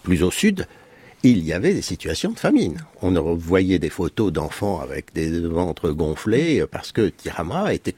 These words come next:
totalement abandonné. Il n'y avait pas de leader suffisamment fort à Sanaa,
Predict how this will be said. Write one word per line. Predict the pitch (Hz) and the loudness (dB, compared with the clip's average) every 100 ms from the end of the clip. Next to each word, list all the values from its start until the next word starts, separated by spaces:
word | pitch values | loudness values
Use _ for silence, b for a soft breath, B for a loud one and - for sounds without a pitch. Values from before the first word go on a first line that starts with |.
| _ | _
totalement | - 190 113 117 156 98 | 2 2 2 2 2 2
abandonné. | 80 90 101 170 139 - B B | 2 2 2 4 2 0 B B
Il | 143 147 | 8 8
n'y | 139 | 8
avait | 113 107 | 6 4
pas | - 117 98 | 4 2 2
de | 85 87 | 4 4
leader | 90 98 104 90 - | 4 4 6 6 2
suffisamment | 87 - 80 80 78 | -6 -2 0 2 -2
fort | - 113 90 | 2 2 2
à | - 82 | 0 -2
Sanaa, | 80 76 76 160 | -2 -2 -2 -2